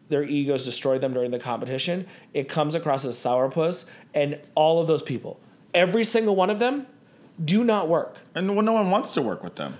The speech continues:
Speaker 1: But they, but it's, it's a great platform. But if you take that opportunity, and the biggest thing people take away from it is, is this person fun? Is this person easy to work with?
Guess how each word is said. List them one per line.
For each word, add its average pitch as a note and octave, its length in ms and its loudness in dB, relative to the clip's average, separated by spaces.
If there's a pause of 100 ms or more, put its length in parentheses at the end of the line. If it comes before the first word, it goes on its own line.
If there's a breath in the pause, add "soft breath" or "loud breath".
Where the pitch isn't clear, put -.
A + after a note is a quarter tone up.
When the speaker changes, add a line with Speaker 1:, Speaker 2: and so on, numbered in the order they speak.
Speaker 1:
But F#3+ 220 2
they, F3 220 2
but E3+ 320 0 (160)
it's, E3+ 280 -4
it's E3 260 -4
a D3+ 40 -2
great D#3+ 320 2
platform. C#3+ 640 -4 (300 loud breath)
But D#3+ 380 -2
if D3+ 160 -4
you C#3+ 100 -4
take E3 260 -2
that F#3 100 2
opportunity, D3+ 800 -2 (300 loud breath)
and C#3 380 -2 (600)
the D#3 160 -4
biggest G3 680 -2
thing G#3 160 0
people E3+ 220 -4
take D#3+ 220 -2
away D#3 240 2
from C#3+ 220 -2
it C3+ 260 -4
is, A#2 340 -2 (640 loud breath)
is F3 380 0
this D#3 240 0
person C#3 500 -4
fun? C3+ 500 0 (360 loud breath)
Is D3+ 160 0
this D3 120 -4
person C3+ 440 -4
easy C3 240 -4
to A#2 80 -6
work C#3+ 300 -2
with? D3 200 -2